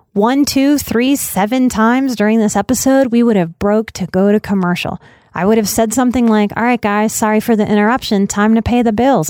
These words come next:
and run a commercial. We don't have to run commercials because of the generous people who come to our Patreon. It is another space that we have created in conjunction with the show. It is nothing like Facebook.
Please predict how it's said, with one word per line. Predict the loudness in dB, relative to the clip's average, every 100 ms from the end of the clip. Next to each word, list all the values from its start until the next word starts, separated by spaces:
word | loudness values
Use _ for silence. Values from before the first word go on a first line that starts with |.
| -4
and | -4
run | 0 -2
a | 0
commercial. | 0 2 0 -2 -16 -20 _ _ _ _ _ _ _ _ _ _ -2
We | 0
don't | 2 2 2 0
have | -2 0
to | 2
run | 2
commercials | 2 2 2 2 0 -2 -4
because | -6 -4 -4
of | -2
the | -2
generous | -2 0 2 0 -2
people | -6 -8 -6
who | -6
come | -6 -4 -4
to | -4
our | -8 -8
Patreon. | -8 -8 -6 -6 -6 -10 _ _ _ _ _
It | -2
is | 0 2
another | 2 2 2
space | 0 -2 0 0 -2
that | 0
we | 0
have | 0
created | -2 0 2 2 2 0 -4 -20 _ -4
in | 0
conjunction | 0 2 0 0 0
with | -2 -2
the | -4
show. | -2 -2 -2 -4 -8 _ _ _ -4
It | 0
is | 2
nothing | 2 2 0 -2 -2 0
like | 0 -2
Facebook. | -4 -2 -2 -2 -2 -2